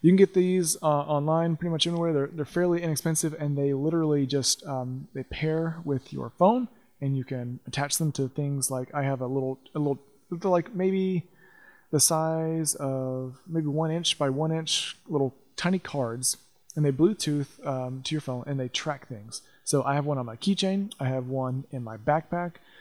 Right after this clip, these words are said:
I have one in my, uh, my wife's purse, that kind of thing. And then if you lose things, like, if you lose your keys, you can go onto your phone and say, you know,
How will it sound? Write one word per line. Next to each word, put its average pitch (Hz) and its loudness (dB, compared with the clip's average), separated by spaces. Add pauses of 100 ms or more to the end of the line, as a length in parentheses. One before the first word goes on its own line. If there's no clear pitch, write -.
(260)
I 131 0
have 127 0
one 131 -4
in 131 -4
my, 120 -6
uh, 117 -6
my 120 -8
wife's 120 -4
purse, 180 2
that 165 -6
kind 170 -2
of 160 -4
thing. 170 0 (300)
And 151 2
then 147 0
if 151 -4
you 135 -2
lose 220 2
things, 135 -4
like, 127 -6
if - -16
you 139 -2
lose 147 2
your 131 -6
keys, 202 0
you 151 -6
can 139 -4
go 143 0
onto 135 -2
your 123 -6
phone 190 0
and 139 0
say, 131 -2
you 139 -8
know, 123 -8